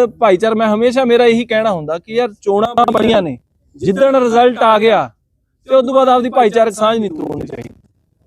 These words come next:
ਤੁਸੀਂ ਆਪਦੇ ਪਿੰਡਾਂ 'ਚ ਭਾਈਚਾਰੇ ਨਾਲ ਵਰਤੋ, ਉਵੇਂ ਕਿਉਂ ਨਹੀਂ? ਸਾਰੇ ਵੱਡੇ ਲੀਡਰ ਨਹੀਂ ਵਰਤਦੇ,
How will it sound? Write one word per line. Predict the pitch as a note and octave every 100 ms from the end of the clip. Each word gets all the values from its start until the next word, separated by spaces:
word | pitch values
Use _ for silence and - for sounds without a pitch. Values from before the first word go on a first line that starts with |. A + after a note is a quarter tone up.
| _ - A3
ਤੁਸੀਂ | A#3 B3
ਆਪਦੇ | G#3+ G#3 A#3+
ਪਿੰਡਾਂ | A3+ G#3 A3 A3+
'ਚ | A3+
ਭਾਈਚਾਰੇ | B3 G#3 G3+ G3+
ਨਾਲ | G#3+ A3+
ਵਰਤੋ, | G#3 G3 A3 G#3 B2+ _ _ _
ਉਵੇਂ | F#3+ A3 A#3
ਕਿਉਂ | A3+ A#3+ C4
ਨਹੀਂ? | B3+
ਸਾਰੇ | F3 D#3+ E3 A3+ A#3+
ਵੱਡੇ | F3 E3+ F3
ਲੀਡਰ | A3+ A#3
ਨਹੀਂ | A#3 C#4+
ਵਰਤਦੇ, | C4+ A3 G3+ G#3